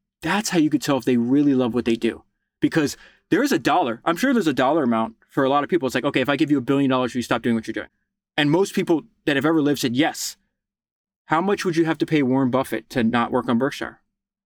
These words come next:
How much would you have to pay Steve Jobs to not work on Apple? The answer is there's not a fucking dollar. There's not all the money in the world.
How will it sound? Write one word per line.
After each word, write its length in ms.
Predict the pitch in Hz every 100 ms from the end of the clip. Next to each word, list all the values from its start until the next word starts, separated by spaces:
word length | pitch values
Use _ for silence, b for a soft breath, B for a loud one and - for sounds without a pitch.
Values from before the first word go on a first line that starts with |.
| _ _ _ _ _ _ _
How 160 | - 139
much 240 | 107 113
would 100 | 156
you 60 | 156
have 140 | 156
to 60 | 165
pay 140 | 156
Steve 300 | - - 143
Jobs 380 | 135 151 135 -
to 100 | 120
not 220 | 120 117
work 160 | 131 123
on 80 |
Apple? 340 | 120 147 - _ _ -
The 120 | 127
answer 300 | 143 165 127
is 140 | 123 -
there's 180 | 127
not 140 | 143 143
a 40 |
fucking 520 | - - 135 - 151
dollar. 500 | 131 120 120 120 120 - _ _ _ _ _ _
There's 240 | 151 139 - - _ _ _ _
not 180 | 156 165
all 180 | - 165
the 80 | 175
money 200 | 165 165
in 40 |
the 60 | 151
world. 300 | 170 165